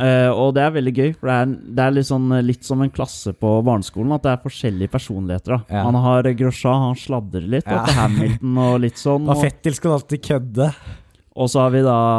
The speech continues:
Speaker 1: eh, Bottas, som ikke turte å si noe høyt, så
Speaker 2: Ja.
Speaker 1: han bare hvisker det til Massa, som er, eh, lagkompisen ved siden av.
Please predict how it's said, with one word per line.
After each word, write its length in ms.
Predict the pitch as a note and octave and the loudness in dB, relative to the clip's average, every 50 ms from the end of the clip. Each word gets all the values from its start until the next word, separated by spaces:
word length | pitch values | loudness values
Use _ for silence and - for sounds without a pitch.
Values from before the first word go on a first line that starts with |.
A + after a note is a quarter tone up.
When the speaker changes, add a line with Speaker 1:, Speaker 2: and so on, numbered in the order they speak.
| A2+ A2+ A2+ | 2 0 0
Speaker 1:
eh, 240 | A2+ A2+ A2+ - - | 0 -2 -4 -6 -8
Bottas, 720 | G#2 F#2+ A#2 G#2 - _ _ - D3 E3 - - - - _ _ _ _ | -10 -8 -8 -8 -8 _ _ -2 -2 -2 -2 -4 -14 -18 _ _ _ _
som 140 | _ - C#3 | _ -2 -2
ikke 160 | C3 A#2+ A#2+ | 0 0 -2
turte 300 | G#2 - C#3+ A2+ - - | -2 -2 -2 -2 0 -2
å 20 | A2 | -6
si 380 | - - - G#2+ G2 F2+ F#2 | -6 -6 -6 -4 -4 -2 0
noe 140 | G2+ A2 A2+ | 0 0 2
høyt, 260 | A2+ A#2 B2 D3 - - | 2 2 0 0 -2 -4
så 60 | - | -2
Speaker 2:
Ja. 40 | B2+ | -2
Speaker 1:
han 60 | A#2+ | 2
bare 160 | A2 A#2+ A2+ A2+ | 2 2 0 0
hvisker 520 | A2+ B2+ C3 - - - - - - F#2+ | 0 -2 -2 -4 -4 -14 -14 -6 -6 -6
det 60 | E2+ | -2
til 80 | G#2+ A2+ | -2 0
Massa, 380 | A2 F#2+ F#2+ - - - C#3+ | 0 -2 -2 -4 -2 -2 -2
som 160 | D3+ D3 C3+ A#2+ | 0 0 0 2
er, 200 | A#2 A2+ A2 A#2 | 2 2 2 2
eh, 160 | A#2 A2+ A2+ | 2 0 2
lagkompisen 560 | A#2 A#2+ A2 G2+ - F#2+ F#2+ - - - A2 | 2 0 0 0 -4 -8 -8 -8 -8 -6 -6
ved 60 | A2 G#2+ | -4 -2
siden 180 | B2 A2+ F#2+ A2 | -2 0 0 0
av. 80 | C3 D#3+ | -2 -2